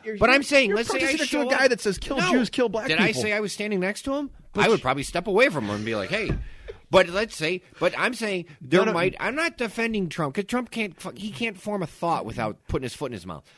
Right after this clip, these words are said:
Speaker 2: The point I'm saying is not, if I walked up to that thing and I said,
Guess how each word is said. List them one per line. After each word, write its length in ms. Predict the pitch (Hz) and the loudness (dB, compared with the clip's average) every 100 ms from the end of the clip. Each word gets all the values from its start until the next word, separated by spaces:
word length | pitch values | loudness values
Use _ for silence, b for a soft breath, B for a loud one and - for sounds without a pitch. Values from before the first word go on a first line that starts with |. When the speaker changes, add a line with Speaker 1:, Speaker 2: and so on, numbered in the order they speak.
| b | b
Speaker 2:
The 80 | - | -14
point 260 | 151 233 233 | -8 -4 -4
I'm 100 | 202 | -4
saying 300 | 208 233 196 | -4 -4 -2
is 160 | 151 - b b | -4 -6 b b
not, 240 | 170 240 - _ _ _ _ - | -8 -8 -8 _ _ _ _ -10
if 140 | 170 | -6
I 140 | 180 247 | -4 -4
walked 360 | 226 226 - | -2 -4 -4
up 140 | - - | -6 -6
to 80 | |
that 180 | 156 147 | -8 -8
thing 180 | 143 110 | -8 -10
and 120 | 95 | -8
I 80 | 104 | -8
said, 180 | - | -8